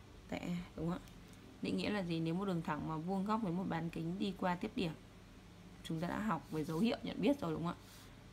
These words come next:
Thì suy ra nó là tiếp tuyến, đúng không? Vậy chúng ta đã đảm bảo là cái đường tròn tâm O của chúng ta nó thỏa mãn hai điều kiện. Một là đi qua A và B,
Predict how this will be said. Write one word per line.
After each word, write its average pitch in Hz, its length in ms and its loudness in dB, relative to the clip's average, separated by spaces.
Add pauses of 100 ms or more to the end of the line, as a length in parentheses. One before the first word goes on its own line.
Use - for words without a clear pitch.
(280)
Thì 160 180 4
suy 175 220 2
ra 175 140 6
nó 165 120 0
là 175 120 2
tiếp 180 200 -4
tuyến, 156 220 2 (360)
đúng 160 160 -2
không? 180 160 0 (1000)
Vậy 175 200 0 (920)
chúng 156 200 0
ta 175 140 6
đã - 80 2
đảm 156 260 4
bảo 160 200 0
là 160 180 0
cái 196 180 0
đường 175 120 4
tròn 156 220 0
tâm 175 140 0
O 180 160 2
của 156 200 0
chúng 143 120 -4
ta 175 100 0
nó 175 100 0
thỏa 170 180 -2
mãn 147 240 0
hai 196 140 2
điều 165 120 2
kiện. - 280 0
Một 165 240 2
là 156 120 -2
đi 180 240 2
qua 170 240 2 (1400)
A 180 140 6
và 160 120 0
B, 160 100 0